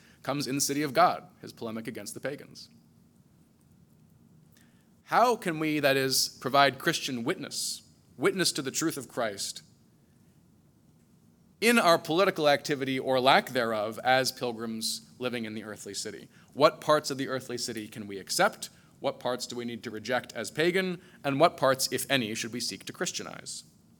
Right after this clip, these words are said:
Those are very big questions for ten minutes. So my main answer to them is going to be to emphasize that Augustine does not think they have universal answers. I cannot tell you how many times I've been frustrated hearing somebody say, "Well, given what Augustine would say about the two cities,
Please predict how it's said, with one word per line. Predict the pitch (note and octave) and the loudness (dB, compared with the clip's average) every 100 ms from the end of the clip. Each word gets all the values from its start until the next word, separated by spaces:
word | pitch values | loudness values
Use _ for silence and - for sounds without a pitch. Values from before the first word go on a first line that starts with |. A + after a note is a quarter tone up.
| _ _ _ _ _ _ _ _ _ _ _ - | _ _ _ _ _ _ _ _ _ _ _ -14
Those | - | -12
are | G#2 | -8
very | A#2 C3 | -6 -6
big | A#2+ A#2+ | -6 -10
questions | G2+ D3+ - G2+ F#2 | -2 -2 -2 -6 -8
for | G#2+ | -8
ten | - A2 | -6 -6
minutes. | A#2 G#2+ - | -6 -6 -2
So | - B2+ A#2+ B2 C3+ | 0 0 0 -2 -2
my | C3+ | -2
main | C#3+ F#3+ G#3+ | 0 0 0
answer | E3 E3+ E3 D3+ | 2 2 2 0
to | C#3 | -2
them | B2+ B2 C3 D#3 - - - - - - - - _ _ - - _ - - | 0 0 -2 -8 -14 -16 -14 -14 -16 -20 -20 -20 _ _ -20 -20 _ -20 -6
is | C#3+ | -4
going | B2 D#3+ | 0 2
to | D#3 | 2
be | D#3 | 2
to | D3+ | 4
emphasize | F#3 F#3 F#3 D#3+ D#3 C#3 | 2 4 4 8 8 6
that | D3 | 0
Augustine | C#3 D#3 - D#3 | 4 4 4 -2
does | C3+ | -2
not | C#3 D3+ D3+ | 2 2 2
think | - C#3+ B2+ | -4 -4 -2
they | B2+ | -2
have | A#2+ B2 | 0 -2
universal | A#2 A#2+ A2+ A2 A#2+ | -4 -8 -6 -6 -6
answers. | C3+ D3 C#3+ G2 E2 - - - | 0 0 0 -4 -8 -14 -14 -8
I | B2+ | -6
cannot | E3 E3 - | -2 -2 -2
tell | |
you | D3+ C3+ | -2 0
how | D3 | 0
many | D#3 D3 | 0 -2
times | - C3+ B2+ | -2 -4 -4
I've | A2 | -8
been | A2+ | -8
frustrated | B2+ B2+ - A2 G#2+ | -6 -8 -8 -10 -6
hearing | B2 A2+ | -6 -6
somebody | A#2 A2 A2 | -8 -8 -6
say, | A#2 G#2 | -6 -6
"Well, | A2 G#2 - - - | -10 -12 -16 -20 2
given | F#3 F3 | 4 4
what | A#2+ | 0
Augustine | A2 D#3+ - G2+ | 2 2 2 -4
would | G2 | -4
say | - - | -4 -4
about | G#2+ G2 | -8 -10
the | |
two | F2+ A2+ | -8 -6
cities, | E3 A#2+ G#2+ - - | -4 -4 -2 -4 -6